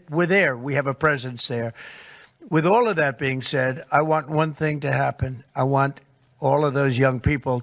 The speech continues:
to stop being killed. They're being killed by the thousands every single week. Uh, last week, twenty-seven hundred were killed. Twenty-seven hundred young, in this case, just about all young boys, uh, from Ukraine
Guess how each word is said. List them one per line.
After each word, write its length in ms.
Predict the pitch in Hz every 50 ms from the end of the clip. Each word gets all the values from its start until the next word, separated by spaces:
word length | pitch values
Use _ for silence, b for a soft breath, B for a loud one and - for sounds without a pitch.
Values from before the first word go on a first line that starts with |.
| - 139
to 40 |
stop 400 | 123 - - - 143 139 135 -
being 260 | - 143 135 127 127 123
killed. 400 | - - 139 131 123 123 120 113 -
They're 120 | - 131 123
being 240 | 131 151 147 139
killed 300 | 127 - 160 156 151 147
by 140 | 135 143 135
the 120 | 127 131 127
thousands 640 | - - 147 139 147 156 139 135 160 151 135 -
every 320 | - 170 165 170 196 190
single 440 | - - 180 180 175 175 170 170 170 156
week. 240 | 156 151 143 135 - B B B B B B B B B _ _ -
Uh, 100 | 151 131 139 147
last 240 | 160 165 - - 175
week, 180 | 170 151 -
twenty-seven 680 | - - 165 165 175 165 - - 170 160 151 156 151 143
hundred 360 | 135 147 156 139 143 139 120
were 140 | 135 135 123
killed. 300 | 113 - 143 135 120 -
Twenty-seven 580 | - 208 226 240 214 - - 202 190 180 185 170
hundred 380 | 160 165 175 160 165 170 165 151 - B B B B B B
young, 420 | B 165 160 170 170 170 165 165 170
in 140 | 160 151 147
this 180 | 156 151 -
case, 240 | - 165 156 135 - - - 170
just 180 | 147 - -
about 420 | 151 127 151 160 160 151 139 143 156 - _ _ _ _ _ -
all 580 | 151 135 143 151 151 151 151 151 151 147 - - b b b b b b b _ _ _ _ -
young 280 | 147 139 147 147 147 131
boys, 600 | 135 139 131 127 120 117 113 117 - - - b b b b b b b _ _ - 135
uh, 360 | 127 123 127 123 123 131 135 - - _ _ _ _ _ _
from 360 | - - - 143 143 139 139 139 139 143 131 - -
Ukraine 720 | - 147 139 - - 151 160 160 160 165 165 170 170 156